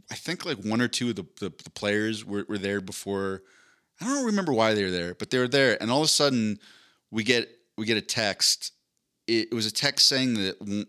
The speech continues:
w-, one of the, one of our former players who had left the team kind of under, under duress, like, she, she had a falling out with the coach. She didn't come back.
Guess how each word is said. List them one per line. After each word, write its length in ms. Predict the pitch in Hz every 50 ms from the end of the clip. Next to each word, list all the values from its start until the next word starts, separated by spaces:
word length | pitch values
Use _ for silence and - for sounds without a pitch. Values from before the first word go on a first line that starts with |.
| _
w-, 140 | 107 107 - -
one 220 | 104 107 110 117 127
of 180 | 131 123 113
the, 280 | 113 107 104 101 101 - -
one 160 | 107 110 113
of 100 | 117 110
our 80 | 107 95
former 460 | - - - - 117 113 113 113 107
players 640 | 107 - - 101 101 101 101 98 98 95 90 - - - - - - - _ _ _ _
who 100 | - 110
had 160 | 107 101 90 - - _ -
left 440 | 104 104 107 113 123 127 123 - -
the 80 | 123 107
team 320 | - - 117 110 107 104
kind 180 | - - 101 104
of 180 | 101 95 87 -
under, 480 | - 101 98 95 95 95 92 92 92 - - - - - - - - - - _ _ _ _ _ _ _ _ _ - - - - - -
under 200 | - 165 185 185
duress, 420 | 147 123 110 107 98 90 - - -
like, 140 | 101 95 -
she, 280 | - - 117 113 -
she 300 | - - - 123 120 117
had 140 | 110 117 113
a 20 |
falling 340 | 110 - - 117 117 117 113
out 120 | 113 101 -
with 80 | 98
the 60 | -
coach. 340 | - - 120 117 117 110 110
She 180 | - - - 104
didn't 160 | 98 92 -
come 160 | - 101 98
back. 460 | 95 98 101 101 98 95 - - -